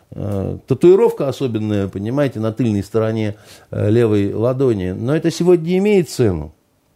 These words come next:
А завтра, когда,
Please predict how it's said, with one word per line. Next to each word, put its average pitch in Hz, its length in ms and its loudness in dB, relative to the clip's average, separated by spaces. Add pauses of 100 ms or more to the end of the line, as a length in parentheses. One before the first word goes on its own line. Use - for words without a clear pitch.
(1200)
А 117 260 -2
завтра, 196 480 2
когда, 139 560 0